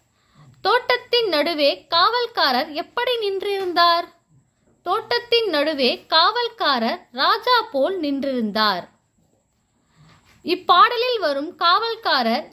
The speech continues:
எவ்வாறு காவல் காத்தார்? இரவு பகலும் தூங்கிடாமல், இங்கும் அங்கும் நகர்ந்திடாமல் காவல் காத்தார் காவல்காரர். பொம்மைக்கு காகம் என்னென்ன கொடுத்தது?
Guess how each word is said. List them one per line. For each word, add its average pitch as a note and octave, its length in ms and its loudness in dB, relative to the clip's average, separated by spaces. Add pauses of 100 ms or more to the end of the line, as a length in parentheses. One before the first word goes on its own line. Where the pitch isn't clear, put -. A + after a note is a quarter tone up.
எவ்வாறு F#4+ 720 0
காவல் E4+ 480 2
காத்தார்? D#4+ 560 -2 (220)
இரவு D#4 400 -2 (140)
பகலும் D4 440 -2 (580)
தூங்கிடாமல், D#4+ 840 0 (140)
இங்கும் A4+ 500 -4
அங்கும் F4 420 -2
நகர்ந்திடாமல் C#4+ 880 0 (160)
காவல் G4 460 0
காத்தார் B3+ 640 -2
காவல்காரர். B3 1000 -2 (1300)
பொம்மைக்கு A#4 720 2
காகம் D#4+ 520 0
என்னென்ன A#4 500 -4
கொடுத்தது? G4 600 -2